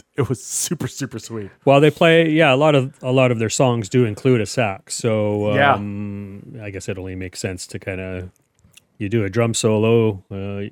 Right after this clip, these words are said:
Speaker 2: if you got a sax player, you might as well let him take the spotlight for a little bit too, eh?
Speaker 1: <laughs> Exactly.
Speaker 2: Cool.
Speaker 1: So that was super cool. And Queens of the Stone Age were fantastic.
Speaker 2: Yeah.
Speaker 1: Uh, I went with a buddy of mine, uh,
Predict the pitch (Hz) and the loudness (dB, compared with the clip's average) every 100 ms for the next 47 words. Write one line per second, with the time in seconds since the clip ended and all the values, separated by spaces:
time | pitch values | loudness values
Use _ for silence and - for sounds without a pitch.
0 | _ 110 - 110 107 - 127 123 - 113 | _ -18 -10 -8 -6 -2 0 0 0 2
1 | 117 113 120 113 110 113 113 123 110 110 | 2 2 0 0 0 0 0 -2 -2 -6
2 | - - 113 - 113 107 110 107 104 101 | -6 -6 -6 -4 -8 -6 -6 -4 -6 -6
3 | - 117 101 110 _ _ - - - - | -2 0 0 -6 _ _ -20 -18 -20 -20
4 | _ 117 117 123 123 117 101 _ _ - | _ -8 -4 -2 -2 -4 -8 _ _ 0
5 | 135 110 _ _ _ _ - 139 165 180 | 2 2 _ _ _ _ -4 2 2 2
6 | 165 - 147 139 143 143 151 139 165 180 | -2 -4 -6 -2 4 4 4 0 4 4
7 | 151 147 143 131 120 101 101 120 104 92 | 4 -2 2 4 2 -2 -10 -10 -10 -12
8 | 85 85 90 _ _ _ - 101 98 98 | -16 -20 -20 _ _ _ -8 -2 -2 -2
9 | 113 117 113 113 117 110 _ _ 127 139 | -6 -2 -2 -2 -6 -12 _ _ -2 0
10 | 156 147 131 131 127 123 131 135 131 131 | 2 0 2 4 4 4 2 2 0 0
11 | 135 135 139 123 | 0 -2 -4 -8